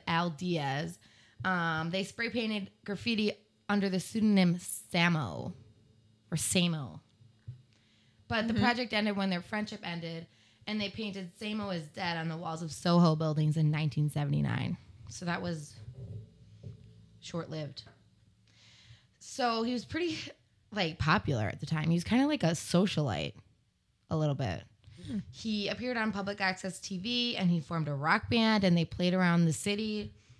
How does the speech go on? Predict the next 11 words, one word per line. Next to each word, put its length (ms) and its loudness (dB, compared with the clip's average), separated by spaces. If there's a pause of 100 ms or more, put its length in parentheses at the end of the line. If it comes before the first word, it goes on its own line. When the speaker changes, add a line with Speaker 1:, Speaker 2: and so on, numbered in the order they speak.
(400)
Speaker 1:
Um, 340 0
he 80 0
starred 280 -4
in 180 -2
a, 160 -4 (220)
an 160 -2
independent 580 -4
film 360 -4
and 220 -4
he 100 -4
appeared 300 -4